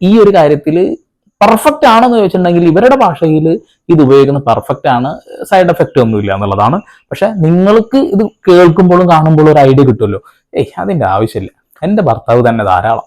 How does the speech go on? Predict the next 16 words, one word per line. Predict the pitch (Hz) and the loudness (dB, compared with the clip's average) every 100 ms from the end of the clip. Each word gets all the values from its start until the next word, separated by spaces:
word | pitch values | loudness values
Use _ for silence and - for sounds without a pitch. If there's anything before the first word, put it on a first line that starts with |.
| - | -2
എന്നുള്ളൊരു | 170 202 202 | 0 2 2
സാധനം | - 165 160 170 - 165 | 2 0 0 -2 -2 2
തോന്നുകയാണെങ്കിൽ, | 170 214 240 214 175 175 | 4 4 4 2 2 0
അതിനപ്പുറത്തേക്ക് | 170 165 147 156 147 147 | 0 -2 -2 -2 -2 -2
പിന്നെ | 147 | -4
ഇതിന് | 131 139 | -4 -4
സ്ഥാനം | 147 131 117 127 | -2 0 0 0
കൊടുക്കരുത്. | 110 107 104 107 - _ _ - | -2 -4 -6 -8 -12 _ _ -2
പല | 127 | 2
ആളുകളുടെയും | 139 139 143 160 | 4 4 2 0
കമന്റും | 147 127 127 139 151 220 _ _ | 0 0 0 0 -2 -4 _ _
നമ്മളെ | 127 127 | -6 -2
മൈൻഡിലേക്ക് | 120 113 113 127 123 | -2 0 0 0 -2
കയറ്റുന്നത് | 120 113 110 143 160 | -2 -2 -2 -2 0
നല്ലത് | 131 147 147 | 2 2 2
തന്നെയാണ്. | 127 117 104 95 | 0 -2 -4 -6